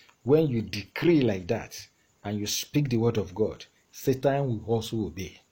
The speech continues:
<laughs> The, the, the, the thing that is trying to plan and do against your life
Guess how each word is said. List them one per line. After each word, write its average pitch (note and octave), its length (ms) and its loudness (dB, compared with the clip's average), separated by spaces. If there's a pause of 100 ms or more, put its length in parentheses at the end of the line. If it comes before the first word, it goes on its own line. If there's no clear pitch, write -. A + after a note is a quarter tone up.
(100)
<laughs> - 720 -16
The, A2 160 0
the, G#2+ 180 -4
the, G#2+ 460 -4
the G#2+ 140 -2
thing D3+ 200 0
that A#2+ 180 2
is G#2+ 200 -6
trying C#3+ 320 -2
to - 140 -4
plan C3+ 360 -4
and A2 180 -6
do B2 120 -4
against B2+ 360 -4
your A#2+ 120 -4
life B2+ 260 -4